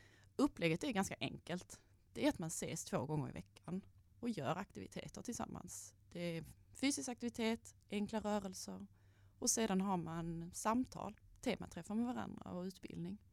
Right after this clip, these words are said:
Social gemenskap tillsammans med rörelse. Det är egentligen hela konceptet.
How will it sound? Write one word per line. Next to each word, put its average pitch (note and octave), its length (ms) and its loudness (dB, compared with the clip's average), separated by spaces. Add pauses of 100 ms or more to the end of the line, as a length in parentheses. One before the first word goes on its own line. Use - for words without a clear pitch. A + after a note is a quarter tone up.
(640)
Social C4+ 420 2
gemenskap F#3+ 500 4
tillsammans F3+ 480 -2
med D3 320 -6 (120)
rörelse. - 480 2 (400)
Det A3 100 2
är G#3+ 120 8
egentligen F3+ 360 0
hela - 180 0
konceptet. - 600 -10